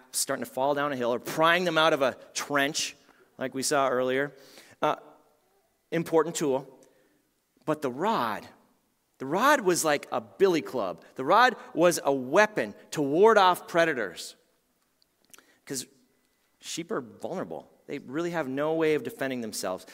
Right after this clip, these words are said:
And that's important to remember. Author Skye Jitani explains why. He says this,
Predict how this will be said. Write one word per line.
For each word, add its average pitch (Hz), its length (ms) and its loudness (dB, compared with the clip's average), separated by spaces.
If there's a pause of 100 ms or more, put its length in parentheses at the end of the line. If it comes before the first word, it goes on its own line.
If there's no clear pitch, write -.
(140)
And 135 100 -2
that's 190 180 2
important 190 440 0
to 196 120 -2
remember. 104 580 -4 (640)
Author 180 280 2
Skye 180 340 4
Jitani 156 480 0
explains 131 480 -4
why. 101 320 -2 (800)
He 143 80 -6
says 156 240 2
this, 139 220 0